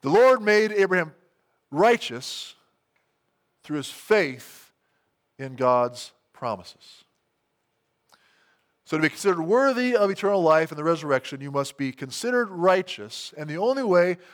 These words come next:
for sinners to be considered righteous is to fully trust in God's promise that his Son lived,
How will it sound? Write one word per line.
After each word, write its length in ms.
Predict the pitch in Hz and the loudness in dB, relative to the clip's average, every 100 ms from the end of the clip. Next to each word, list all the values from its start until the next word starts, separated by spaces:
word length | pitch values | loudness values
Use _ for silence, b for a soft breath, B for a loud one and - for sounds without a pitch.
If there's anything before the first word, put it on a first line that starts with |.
| b | b
for 140 | 175 | -4
sinners 840 | - - 269 196 127 196 180 - - b b b | -4 0 0 2 -4 -10 -12 -16 -18 b b b
to 80 | 185 | -2
be 100 | 180 | -2
considered 560 | 175 151 - 233 208 | -2 -4 -2 2 2
righteous 840 | 180 170 202 233 - 127 143 - - b b - | 0 2 4 4 -2 -10 -8 -10 -12 b b -4
is 180 | 170 170 | -2 -2
to 100 | 175 | -2
fully 260 | 202 247 | 0 0
trust 680 | - - 226 196 - - - - | -4 2 4 4 0 -10 -16 -6
in 240 | 190 175 | -4 -2
God's 380 | 165 185 196 160 | 2 4 4 0
promise 880 | - 247 269 226 143 170 - - - b b b b b b | 0 4 4 4 -2 -8 -10 -14 -18 b b b b b b
that 180 | 170 175 | 2 2
his 120 | 185 | 0
Son 640 | - - 226 233 226 233 - | -4 2 2 2 -2 -12 -10
lived, 720 | 147 170 208 247 254 247 214 | -2 4 6 6 4 0 -16